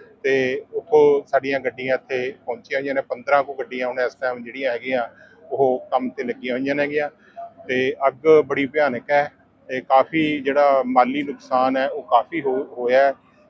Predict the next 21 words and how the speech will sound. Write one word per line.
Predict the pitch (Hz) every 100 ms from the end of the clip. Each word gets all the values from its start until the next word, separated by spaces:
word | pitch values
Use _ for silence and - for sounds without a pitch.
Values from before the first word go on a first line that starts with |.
| _
ਤੇ | 151 143 139 131 127 - - - - -
ਇਹਦੇ | 135 151
ਨਾਲ | 139 131 139
ਹੀ | 143 143 156 - _ _ - - - -
ਇੱਕ, | - 151 139 143 - _
ਚਲੋ, | 135 139 135 135 - - - _
ਜੋ | 143 139 139 - _ _
ਥੋੜ੍ਹਾ | 143 139
ਜਿਹਾ | 147 143
ਪ੍ਰਮਾਤਮਾ | - 131 123 131 127 131
ਨੇ | 127 127
ਮਿਹਰ | 123 127 143
ਰੱਖੀ | 135 - 131
ਹੈ, | 139 135 _ _ -
ਕੋਈ | 143
ਜਾਨੀ | 127 120 127 135
ਨੁਕਸਾਨ | 135 - 131
ਨਹੀਂ | 123 131 147
ਹੋਇਆ | 139 131
ਹੈਗਾ | 131 143 147 - - _ _ -
ਤੇ | 131 123 120